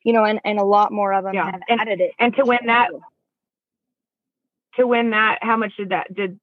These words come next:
Speaker 2: to, to win that weekly deal win? How much would you
Speaker 1: I
Speaker 2: win
Speaker 1: think,
Speaker 2: there?
Speaker 1: I think you could win, like, fifteen hundred at Mesquite.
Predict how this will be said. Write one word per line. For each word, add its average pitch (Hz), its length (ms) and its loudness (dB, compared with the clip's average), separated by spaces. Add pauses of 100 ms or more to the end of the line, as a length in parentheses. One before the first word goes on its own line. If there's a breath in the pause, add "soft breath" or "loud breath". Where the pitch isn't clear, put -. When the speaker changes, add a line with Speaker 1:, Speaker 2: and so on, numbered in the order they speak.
Speaker 2:
to, 190 180 2 (200)
to 202 80 -2
win 190 180 0
that 185 220 2
weekly 180 360 0
deal 170 280 2
win? 170 340 -6 (180)
How 202 140 -2
much 190 220 -2
would 185 100 0
you - 80 2
Speaker 1:
I - 40 4
Speaker 2:
win 170 120 0
Speaker 1:
think, 277 200 2
Speaker 2:
there? 165 140 -4
Speaker 1:
I 247 100 4
think 285 240 2
you 277 120 2
could 247 140 4
win, 220 240 0
like, 208 200 -2
fifteen 208 400 0
hundred 196 280 0
at 196 80 0
Mesquite. 196 560 0